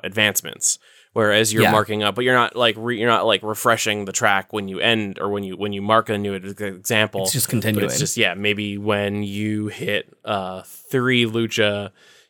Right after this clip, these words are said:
Speaker 1: you get to, uh, more easily handle multiple opponents, or, uh,
Speaker 2: Yeah.
Speaker 1: when you hit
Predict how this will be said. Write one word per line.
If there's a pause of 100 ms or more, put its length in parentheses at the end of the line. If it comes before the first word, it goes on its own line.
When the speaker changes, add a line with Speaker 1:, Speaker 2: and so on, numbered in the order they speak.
(100)
Speaker 1:
you
get
to, (380)
uh, (720)
more
easily
handle
multiple
opponents,
or, (460)
uh,
Speaker 2:
Yeah.
Speaker 1:
when
you (220)
hit